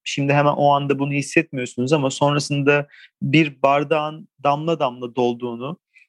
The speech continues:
ve o bardağın taştığı o anı siz vegan olmaya karar verdim diye düşünüyorsunuz. Aslında bir gün, saat söylemekten ziyade ne kadar süredir bu bardağın dolduğunu düşünmek lazım bence.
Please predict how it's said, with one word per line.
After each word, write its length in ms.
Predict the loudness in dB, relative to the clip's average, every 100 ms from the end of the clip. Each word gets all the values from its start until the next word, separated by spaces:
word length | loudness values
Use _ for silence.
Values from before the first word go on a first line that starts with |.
| 0
ve 140 | 4
o 220 | 4 4 4
bardağın 640 | 2 2 -2 -4 -6 -16 _ _
taştığı 520 | -2 -2 -2 -2 0
o 220 | 0 0 2
anı 460 | 2 2 0 -2
siz 380 | -2 -6 -6 -10 _ _ _ _
vegan 280 | 2 2 2
olmaya 300 | -2 -2 -2
karar 340 | 0 2 2 0
verdim 440 | -2 -2 -8 -2
diye 160 | -2 -2
düşünüyorsunuz. 440 | -4 -6 -2 2
Aslında 540 | 2 4 2 4 2 0 -10 -14 0
bir 220 | 2 2 0 -12 -10
gün, 360 | 2 4 4 -2
saat 400 | -2 2 4 2
söylemekten 640 | -2 -2 -4 -4 -2 -2
ziyade 440 | 0 0 0 -4 -6
ne 140 | -4 -2
kadar 320 | -2 -2 -4
süredir 560 | -4 -4 -2 -4 -8 -14 -20 _ _
bu 140 | 2 4
bardağın 480 | 4 4 2 0
dolduğunu 500 | 0 -2 -2 -8 -10
düşünmek 500 | -16 -8 -4 -4 -2
lazım 320 | -2 -2 -2 0
bence. 420 | -2 -2 -4